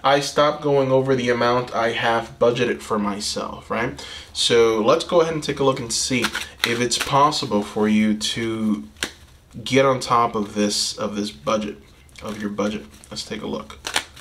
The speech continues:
And, uh, all right, so it seems like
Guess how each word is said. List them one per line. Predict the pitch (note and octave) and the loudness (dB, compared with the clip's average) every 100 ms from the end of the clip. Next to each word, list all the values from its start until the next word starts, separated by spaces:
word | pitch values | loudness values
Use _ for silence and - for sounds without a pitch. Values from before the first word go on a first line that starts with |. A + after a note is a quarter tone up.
| - - - - - - - - - - - - - - - - - - - - - - - - - - - | -8 -8 -18 -20 -20 -12 -10 -10 -14 -16 -8 -8 -8 -18 -20 -20 -20 -20 -20 -20 -20 -20 -20 -20 -20 -20 -14
And, | A#2+ C3 C3+ C#3 C#3 C#3 C#3 C#3 C#3 C#3 C3+ | -8 -6 -6 -6 -6 -4 -2 -4 -6 -2 4
uh, | C#3 C3+ - - - - - - - - - - - - - - - - | 6 4 0 -14 -20 -20 -20 -20 -20 -20 -20 -20 -20 -20 -20 -20 -20 -14
all | A#2 C3+ | -4 0
right, | A#2 A2+ B2 A2+ G#2+ - - | 2 2 2 2 -2 -4 -4
so | - D3 D3 D3 C#3+ D3 | 2 4 6 6 4 2
it | C#3+ | -2
seems | - - F#3+ G3 G#3+ G#3 D3 | 0 0 2 4 6 6 4
like | A#2+ A#2 A2+ A2+ | 4 4 2 0